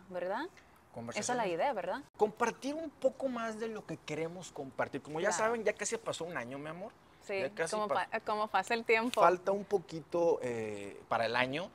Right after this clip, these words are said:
Speaker 2: Y Madison y yo nos hemos mantenido cuidadosos, respetuosos.
Speaker 1: Sí, tomando nuestro tiempo y nuestro ritmo,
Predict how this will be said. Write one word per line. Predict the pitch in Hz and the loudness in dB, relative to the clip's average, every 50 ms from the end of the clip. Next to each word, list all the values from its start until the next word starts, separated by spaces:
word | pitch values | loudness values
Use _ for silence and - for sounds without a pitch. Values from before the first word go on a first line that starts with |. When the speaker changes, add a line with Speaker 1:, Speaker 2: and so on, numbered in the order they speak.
| - - - - - - - - - | -18 -20 -20 -20 -20 -20 -20 -16 -14
Speaker 2:
Y | 127 127 123 120 120 120 127 123 | -12 -10 -8 -8 -8 -8 -8 -6
Madison | 143 135 143 180 160 180 175 170 | -6 -4 -4 -4 -6 -8 -8 -8
y | 151 | -6
yo | 139 | -6
nos | 143 160 151 - | -6 -8 -8 -10
hemos | 151 151 151 151 | -10 -10 -10 -8
mantenido | 151 143 135 117 - 117 117 120 123 123 135 135 135 127 117 110 - - | -8 -10 -8 -8 -10 -10 -10 -10 -8 -8 -6 -6 -6 -6 -8 -10 -6 -2
cuidadosos, | 185 165 147 135 143 175 196 185 - - 208 208 214 190 185 170 | 2 4 6 6 6 4 4 2 -4 -6 -4 -4 -4 -4 -6 -6
respetuosos. | 156 - - 135 - 151 170 185 180 - - 202 202 196 185 - - | -8 -8 -8 -10 -6 -4 -2 -2 -4 -4 -4 -4 -4 -4 -6 -8 -12
Speaker 1:
Sí, | - - - 320 320 | -14 -8 -4 -4 -2
tomando | 311 320 285 262 254 247 269 | -2 -2 -4 -4 -4 -4 -4
nuestro | 277 285 277 262 - - 277 262 | -4 -4 -4 -6 -8 -10 -10 -10
tiempo | - - 220 208 208 220 226 220 - 226 220 | -8 -8 -6 -6 -6 -6 -6 -6 -6 -6 -6
y | |
nuestro | 208 208 196 147 - 233 226 208 | -6 -6 -6 -6 -6 -6 -6 -6
ritmo, | 185 196 190 196 196 - 196 202 196 190 190 185 | -6 -2 -2 -2 -2 -2 -4 -6 -6 -6 -6 -8